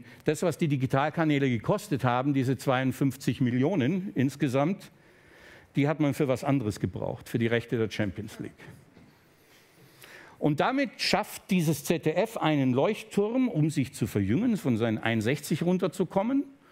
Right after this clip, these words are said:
will Jugend ansprechen. Und was ist das Ergebnis? Die guckt dankbar die Champions League, wenn sie denn überhaupt die richtigen Spiele erwischen beim Z D F.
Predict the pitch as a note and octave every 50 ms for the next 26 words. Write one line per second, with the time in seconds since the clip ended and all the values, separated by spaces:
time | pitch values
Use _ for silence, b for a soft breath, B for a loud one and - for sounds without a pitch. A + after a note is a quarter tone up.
0 | B B B B B B B B B B B B B - A2+ B2+ E3+ F3 E3+ D3+
1 | C3 A#2+ E3 G#3 G#3+ G#3 D#3 - - A#2+ C3 C#3+ - - D#3+ E3+ E3 - F3+ D3
2 | D#3 C#3+ - - A#2+ D3 C3 - C#3 A2 - C#3 D3 C#3+ - A3 C4 C4+ - -
3 | - - _ _ _ _ _ _ _ _ _ _ - _ _ _ _ _ _ _
4 | B B B B B B B B B B - D3+ C#3 - - A3+ - - - E3
5 | D#3+ F3+ E3+ - D#3+ C3 A#2 A#2 - - C#3 C3 D3 C#3+ F3+ F3+ E3 - G3+ G#3+
6 | E3+ C#3 C3+ C#3+ D#3+ D3 E3 C#3+ C3+ C#3 C#3 C3+ D3 C3 A#2+ A2+ C#3 D3 - -
7 | C3 C3+ B2+ B2 - A2 A2 G#2+ - - - C#3+ D3+ E3 E3 E3+ F#2 F3+ E3 C#3+
8 | - - - D#3+ E3+ E3 - - E3 - F#3 - - G#3+ - - -